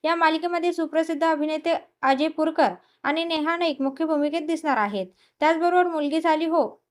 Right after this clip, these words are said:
फेम प्राजक्ता केळकर सुद्धा मालिकेत दिसणार आहे. मात्र नशीबवान या मालिकेची प्रसा-,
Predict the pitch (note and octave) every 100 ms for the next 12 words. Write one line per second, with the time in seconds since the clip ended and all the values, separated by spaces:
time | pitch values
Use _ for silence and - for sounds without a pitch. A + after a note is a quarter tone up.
0 | _ - E4+ E4+ E4 D4 D#4 E4 F4 E4
1 | D4 D4 E4 D#4+ E4+ C#4 D#4+ C#4+ C#4 D#4+
2 | D#4+ D4+ D4 A3 G#3+ G#3 F#3+ _ _ -
3 | D4 E4 F4+ E4+ D#4+ E4+ E4+ D#4+ E4 D#4+
4 | C#4+ C#4+ D#4 E4 D4+ C#4+ D4